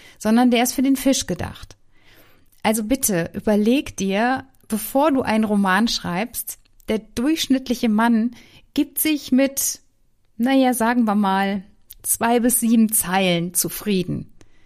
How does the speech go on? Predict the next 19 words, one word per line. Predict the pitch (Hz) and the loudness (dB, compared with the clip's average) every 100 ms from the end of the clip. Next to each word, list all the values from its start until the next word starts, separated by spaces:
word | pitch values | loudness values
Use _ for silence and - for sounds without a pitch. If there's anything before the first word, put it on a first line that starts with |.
| _ _ | _ _
Ja, | 208 294 | -2 0
der | 294 | 2
möchte | 277 302 - | 2 0 -2
schon | 247 - 220 269 | -4 0 4 4
was | 294 220 | 2 0
über | 226 | -2
dich | 202 - | -2 -6
erfahren, | 170 - 226 226 220 240 254 - - - - _ _ | -8 -4 -2 0 0 -2 -6 -14 -20 -20 -20 _ _
aber | 196 208 220 214 208 - | -2 0 2 0 -2 -6
er | 185 | -2
will | 190 196 | 0 0
keinen | - 196 185 | 0 -2 0
Roman | 180 175 170 160 180 180 | 2 2 2 0 0 -2
lesen. | 160 156 170 - - - - | -4 -8 -8 -10 -12 -16 -10
Also | 185 196 | -8 -4
bitte | 262 254 233 | -4 -4 -6
fass | - 285 277 | -2 -2 -2
dich | - 233 - | -6 -10 -10
kurz, | - 277 302 302 - | -2 2 2 0 -4